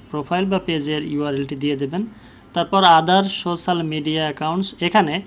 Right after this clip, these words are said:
আপনার যদি অন্য কোনো অ্যাকাউন্ট থেকে থাকে, যেমন YouTube, Instagram বা Twitter বা X, এগুলার যে অ্যাকাউন্টটা, ওইখানকার যে প্রোফাইল লিংক, সেই লিঙ্কটা দিয়ে দিবেন।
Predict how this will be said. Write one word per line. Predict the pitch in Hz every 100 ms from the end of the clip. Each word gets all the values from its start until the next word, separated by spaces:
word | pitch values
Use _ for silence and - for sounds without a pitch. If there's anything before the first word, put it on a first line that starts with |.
| - - - -
আপনার | 147 143 165
যদি | 151 156 160
অন্য | 160 160 160
কোনো | 160 165
অ্যাকাউন্ট | 165 151 165 180 185
থেকে | 160 165
থাকে, | 147 143 160
যেমন | 160 151 143 143 139 - - - _ _ 156
YouTube, | 151 147 151 147 143 139 - - - 143
Instagram | 143 - 147 131 143 143 143 135 - - - - - - -
বা | 143 135 139 135 131 - - - -
Twitter | 156 151 143 151 135
বা | 139
X, | 143 147 135 - - - - - -
এগুলার | 175 160 180 175
যে | 156 170
অ্যাকাউন্টটা, | 165 156 170 180 175 233 - - - - - - - - - - -
ওইখানকার | 160 151 180 185 190
যে | 160 170
প্রোফাইল | 170 156 170 170
লিংক, | 170 220
সেই | - 170
লিঙ্কটা | 156 160 160 170
দিয়ে | 147 151
দিবেন। | 147 143 190